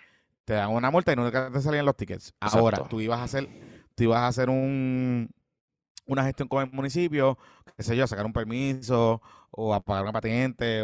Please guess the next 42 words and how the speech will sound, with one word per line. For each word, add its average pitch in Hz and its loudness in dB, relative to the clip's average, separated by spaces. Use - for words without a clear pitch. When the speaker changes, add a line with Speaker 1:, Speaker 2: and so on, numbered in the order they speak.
Speaker 1:
o 104 -6
no 104 -8
sé 113 -10
qué 117 -6
puñeta, 147 -2
y 107 -10
cuando 104 -4
tú 98 -6
ibas 98 -2
a 101 -2
la 104 0
oficina 101 -8
municipal 101 -2
a, 98 -2
de, 101 -2
de 98 -2
recaudaciones 107 -2
a - -14
pagar 95 -6
la 101 -4
cosa, 170 0
tú 110 -8
dabas 95 -4
tu 127 0
nombre 196 2
y 104 -8
¡pum! 113 6
te - -4
aparecía 98 -4
la 98 -2
multa, 90 -10
la 101 0
deuda 98 2
de, 92 -2
del 110 -2
municipio, 98 -6
porque 101 -4
es 104 -6
una 131 -2
deuda 165 4
del 120 2
municipio. 98 -6